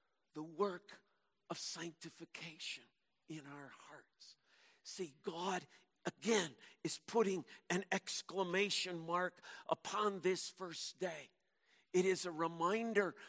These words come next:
of the fact that this first day stands as the redemptive exclamation point. It stands as a,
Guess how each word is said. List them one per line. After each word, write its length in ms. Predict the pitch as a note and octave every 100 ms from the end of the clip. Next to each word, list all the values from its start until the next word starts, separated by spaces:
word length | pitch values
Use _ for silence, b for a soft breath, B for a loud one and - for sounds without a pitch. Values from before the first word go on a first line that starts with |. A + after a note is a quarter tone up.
| B -
of 200 | F#3+ D3+
the 80 | F3+
fact 420 | G3+ F#3+ F#3 -
that 300 | F3+ - -
this 320 | A3 - -
first 540 | - G3+ G3 - -
day 300 | G3 F#3 E3 - B B
stands 1200 | - - - - A3 A3+ G3+ E3 - - - - _ b b b -
as 260 | G3 F#3 -
the 140 | G3
redemptive 1500 | F3 F#3 E3+ C3 - A3 A#3+ A3+ - - D#3 - - - - _ _ _ _ _ _ _ _ _ _ _ _ _ -
exclamation 1160 | A3 - - - A3 G#3 G3 A3 - - F3+ D#3+
point. 440 | - G3+ F#3+ D#3 - _ _ _ _ b b b b b -
It 240 | A3 A3+
stands 960 | - - - A#3 A#3 A3+ A3 G#3+ - - b b -
as 220 | G3+ E3+
a, 200 | G#3+ F#3+